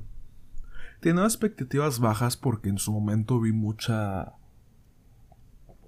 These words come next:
pues, muchos comentarios positivos sobre ella. Ya sé, sonaré mamadorcísimo, pero no me gusta ver series o películas que están en el momento de, de, de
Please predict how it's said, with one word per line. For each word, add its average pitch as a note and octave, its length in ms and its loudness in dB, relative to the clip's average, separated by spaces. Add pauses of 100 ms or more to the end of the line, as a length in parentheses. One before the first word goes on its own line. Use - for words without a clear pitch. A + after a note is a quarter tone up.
(640)
pues, A2+ 80 4
muchos B2 680 0
comentarios G2+ 800 0 (120)
positivos A2 440 -2
sobre F#2 340 -2
ella. F2 220 -4 (1700)
Ya A#2 240 6
sé, A2+ 260 6
sonaré G#2 480 4
mamadorcísimo, G#2+ 1120 2
pero F2 400 0
no A#2 180 4
me A2+ 120 4
gusta A2 380 0
ver G2+ 180 0
series A2 640 2
o F#2 120 0
películas G#2 540 0
que - 100 -2
están G2 300 -2
en G2+ 180 0
el F#2+ 60 0
momento F#2+ 560 -2
de, G2 300 -2 (760)
de, F2+ 600 -4 (160)
de D2 1000 -4